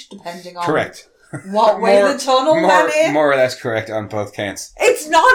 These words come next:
Speaker 1: under
Speaker 2: Um,
Speaker 1: the village. It's a thirty degree. Yeah, it's supposed to be about two to three hundred, uh, hundred feet, like,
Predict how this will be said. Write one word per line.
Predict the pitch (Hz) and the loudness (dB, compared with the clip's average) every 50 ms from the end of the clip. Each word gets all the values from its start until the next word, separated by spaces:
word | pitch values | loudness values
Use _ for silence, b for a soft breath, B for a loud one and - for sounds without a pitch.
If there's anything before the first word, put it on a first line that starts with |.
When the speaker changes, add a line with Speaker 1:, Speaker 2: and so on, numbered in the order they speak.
| 494 | 4
Speaker 1:
under | 508 508 - 494 494 | 4 4 4 4 4
Speaker 2:
Um, | |
Speaker 1:
the | 480 494 | 4 2
village. | - - 466 494 508 - - 381 | 0 0 0 0 0 0 0 -2
It's | 370 359 | -2 -2
a | 370 | -4
thirty | - - 415 403 403 403 403 | -4 -4 0 2 2 2 2
degree. | 403 403 - - - _ - - | 0 -4 -8 -8 -14 _ -20 -20
Yeah, | - 254 247 277 247 233 208 | -12 -6 -2 0 2 2 0
it's | 202 233 - | 0 -4 -6
supposed | - 254 240 247 247 | -6 -6 -6 -6 -6
to | 254 | -6
be | 254 233 | -6 -6
about | 233 233 214 202 208 | -4 -4 -4 -6 -8
two | - - 247 208 202 | -10 -12 -14 -14 -14
to | - - | -16 -18
three | - - 202 202 202 | -14 -8 -6 -6 -6
hundred, | 208 190 156 - - | -6 -8 -10 -10 -8
uh, | 165 196 185 170 165 - - - - | -6 -6 -6 -6 -8 -12 -16 -16 -14
hundred | - 190 190 190 185 180 | -14 -12 -12 -12 -12 -14
feet, | - - 196 185 190 190 - | -14 -12 -10 -10 -10 -10 -10
like, | 170 160 156 151 - | -10 -10 -10 -12 -14